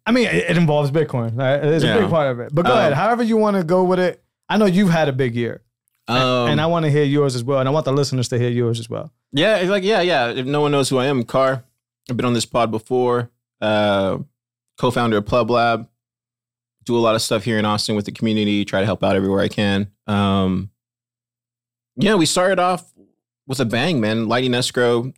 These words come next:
Speaker 2: got launched in our accelerator on January, the first week of January at A D B C this year.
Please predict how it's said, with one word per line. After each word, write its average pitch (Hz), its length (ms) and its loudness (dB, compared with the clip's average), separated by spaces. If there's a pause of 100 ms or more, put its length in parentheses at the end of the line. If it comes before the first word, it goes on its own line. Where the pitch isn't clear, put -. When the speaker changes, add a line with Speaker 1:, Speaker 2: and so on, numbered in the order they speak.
Speaker 2:
got 107 200 0
launched 117 400 0
in 113 80 -4
our 107 100 0
accelerator 117 800 0 (120)
on 110 160 -2
January, 113 580 2
the 107 80 -2
first 120 240 -2
week 110 140 -2
of 107 40 -2
January 113 360 2
at 104 80 2
A 104 80 2
D 110 60 0
B 104 160 0
C 127 340 0
this 127 200 0
year. 127 360 0